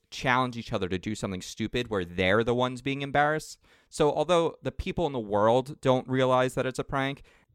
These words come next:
the joke's not really on them. It's more <laughs> on the person to actually have to go through with the stupid thing, which is why there's almost, almost never a, like, "Look, you're in a hidden camera show,"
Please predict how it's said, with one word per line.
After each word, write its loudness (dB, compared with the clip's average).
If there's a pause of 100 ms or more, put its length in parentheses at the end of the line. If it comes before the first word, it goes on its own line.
the 4
joke's 4
not 0
really 2
on 2
them. 0
It's -2
more 2
<laughs> 2
on 2
the 2
person 0
to -6
actually 0
have 0
to -6
go 2
through -2
with -2
the -4
stupid -6
thing, -4 (260)
which -4
is -4
why 2
there's -4
almost, -2 (280)
almost 0
never 4
a, 2
like, 0 (120)
"Look, 4
you're 2
in 2
a 2
hidden 0
camera 2
show," -4